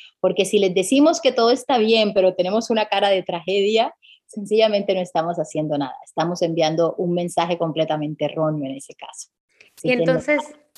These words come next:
Speaker 2: siendo más, eh, asertivos, siendo más empáticos,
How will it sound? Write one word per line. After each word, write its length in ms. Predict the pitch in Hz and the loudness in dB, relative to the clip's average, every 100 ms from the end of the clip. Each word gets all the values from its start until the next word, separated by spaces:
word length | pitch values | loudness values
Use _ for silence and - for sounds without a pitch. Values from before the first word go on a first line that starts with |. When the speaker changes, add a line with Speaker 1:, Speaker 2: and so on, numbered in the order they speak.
| - _ _ | -20 _ _
Speaker 2:
siendo 520 | - 277 262 269 285 | -8 -2 0 0 0
más, 480 | 277 277 285 285 - - | 0 0 -2 -6 -20 -8
eh, 400 | 233 220 220 - | -4 -2 -2 -4
asertivos, 720 | 190 185 208 196 220 208 214 | -10 -4 -4 -2 2 2 2
siendo 260 | 214 220 208 | 0 0 0
más 280 | 214 214 208 | -2 -4 -8
empáticos, 680 | 196 196 190 202 208 214 | -4 -4 -4 -8 -6 -8